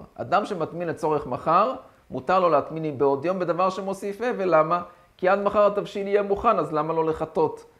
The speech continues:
באש? הוא לא יחטא באש. ובדיעבד יש לסמוך על זה, ובלבד שלא יהיה רגיל לעשות כן. ואנחנו עוברים לסעיף ב'. בסעיף ב' נלמד, בעזרת השם, שמותר להטמין בשבת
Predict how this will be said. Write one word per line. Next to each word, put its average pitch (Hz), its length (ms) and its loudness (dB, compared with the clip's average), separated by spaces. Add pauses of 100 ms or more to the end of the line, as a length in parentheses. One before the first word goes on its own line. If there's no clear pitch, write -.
(120)
באש? 139 400 2
הוא 151 100 -6
לא 160 140 2
יחטא 165 320 -2
באש. 160 580 -2 (500)
ובדיעבד 139 600 4
יש 180 180 0
לסמוך 175 460 -2
על 196 120 4
זה, 190 120 2
ובלבד 151 440 0
שלא 143 260 0
יהיה 131 200 0
רגיל 120 360 -6
לעשות - 420 -8
כן. - 200 -14 (1200)
ואנחנו 214 320 2
עוברים 190 300 2
לסעיף 151 400 -4
ב'. - 80 -10 (320)
בסעיף 202 360 -8
ב' 190 80 0 (100)
נלמד, 156 320 -2
בעזרת 123 260 -6
השם, 135 320 -6 (680)
שמותר 190 1080 0 (140)
להטמין 160 920 -2 (140)
בשבת 147 880 0